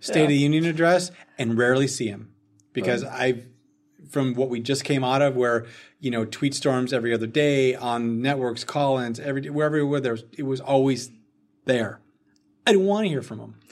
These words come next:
Speaker 2: Yeah, that's a very American-centric,
Speaker 1: Yeah.
Speaker 2: uh, perspective.
Speaker 1: Yeah.
Speaker 2: And
Speaker 1: Yeah.
Speaker 2: I'm not saying I disagree with you entirely, but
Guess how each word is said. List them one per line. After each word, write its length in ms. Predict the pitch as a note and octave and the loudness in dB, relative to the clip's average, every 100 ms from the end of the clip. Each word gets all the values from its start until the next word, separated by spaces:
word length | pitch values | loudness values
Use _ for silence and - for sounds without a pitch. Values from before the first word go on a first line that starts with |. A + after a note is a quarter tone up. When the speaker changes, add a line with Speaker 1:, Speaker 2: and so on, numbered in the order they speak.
| - _ _ | -20 _ _
Speaker 2:
Yeah, 140 | A3+ A3 | 0 2
that's 180 | B3 C#4+ | 2 0
a 60 | |
very 380 | A#3+ A3+ A3+ G#3 | 2 2 4 2
American-centric, 1080 | F#3 F#3 F#3 F#3 F3+ F#3 F3+ E3+ - F#3+ F#3 | 0 -2 -4 -6 -8 -8 -6 -6 -4 -6 -4
Speaker 1:
Yeah. 60 | F3 | -4
Speaker 2:
uh, 140 | E3 | -4
perspective. 760 | - G3+ - F#3+ F3+ G#3 G#3+ G#3 | -6 -10 -8 -8 -6 -4 -4 0
Speaker 1:
Yeah. 60 | A#3 | 0
Speaker 2:
And 60 | |
Speaker 1:
Yeah. 60 | B3 | 0
Speaker 2:
I'm 60 | |
not 220 | B3 C4 C4 | 2 0 0
saying 260 | C4+ B3 | 0 0
I 80 | A#3 | -2
disagree 640 | G#3 A#3 A3+ - G3+ G#3 | -2 -2 -4 -4 0 2
with 260 | A3+ G#3+ A#3 | 2 0 0
you 140 | A3 | -2
entirely, 680 | G#3+ - G#3+ A3 A3+ A3 A#3 | -2 -2 0 2 2 2 0
but 380 | - F3+ F3 | -2 -2 0